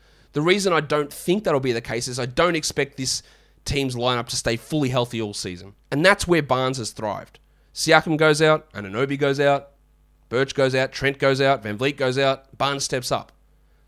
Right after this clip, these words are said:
They all come back, Barnes shrinks away. And at the moment, they're all there. So Barnes has shrunk r-, right away. And it's, again, one of the, I don't know, I need to have a, a, a, a term for this, but when you're met with a situation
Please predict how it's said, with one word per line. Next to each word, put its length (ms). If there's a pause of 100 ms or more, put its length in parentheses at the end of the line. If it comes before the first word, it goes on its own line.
(200)
They 100
all 120
come 200
back, 300 (240)
Barnes 260
shrinks 320
away. 320 (260)
And 140
at 120
the 60
moment, 360 (160)
they're 180
all 140
there. 320 (180)
So 160
Barnes 320
has 100
shrunk 320
r-, 220
right 200
away. 260 (340)
And 180
it's, 240
again, 360
one 180
of 60
the, 120
I 40
don't 80
know, 240
I 80
need 160
to 60
have 120
a, 240 (140)
a, 100
a, 360
a 40
term 380
for 80
this, 200
but 220 (880)
when 240
you're 220
met 240
with 160
a 40
situation 840